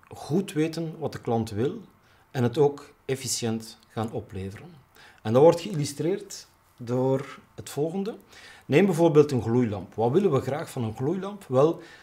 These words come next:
dat die licht geeft. Maar wat geeft een gloeilamp ook? Een gloeilamp geeft heel veel warmte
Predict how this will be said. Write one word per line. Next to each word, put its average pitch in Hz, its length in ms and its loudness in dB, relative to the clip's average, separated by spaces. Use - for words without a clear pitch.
dat 131 220 -2
die 135 140 -2
licht 120 300 -2
geeft. - 520 -16
Maar 104 160 -2
wat 107 120 -4
geeft 170 280 -2
een 127 80 -2
gloeilamp 131 480 -2
ook? 196 280 -8
Een 143 140 -10
gloeilamp 147 400 -2
geeft 117 260 -6
heel 139 280 2
veel 131 380 0
warmte 113 640 0